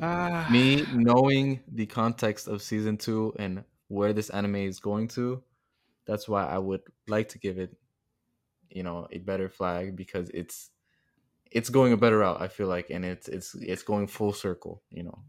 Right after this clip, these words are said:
Speaker 2: in, in my opinion. But I
Speaker 1: My
Speaker 2: feel like there's still
Speaker 1: friend,
Speaker 2: beliefs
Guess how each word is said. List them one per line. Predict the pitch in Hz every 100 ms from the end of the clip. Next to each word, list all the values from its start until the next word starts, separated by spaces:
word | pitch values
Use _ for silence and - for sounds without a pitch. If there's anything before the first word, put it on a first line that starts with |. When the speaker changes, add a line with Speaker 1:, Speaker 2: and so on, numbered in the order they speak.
| -
Speaker 2:
in, | 92 92
in | 92
my | 92 87
opinion. | - 87 85 87 - - - _ -
But | 110 107 - - - _ _ _ -
I | 101
Speaker 1:
My | 151
Speaker 2:
feel | 131
like | 101
there's | 98 135
still | 127 107
Speaker 1:
friend, | 98
Speaker 2:
beliefs | 101 98 107 - - -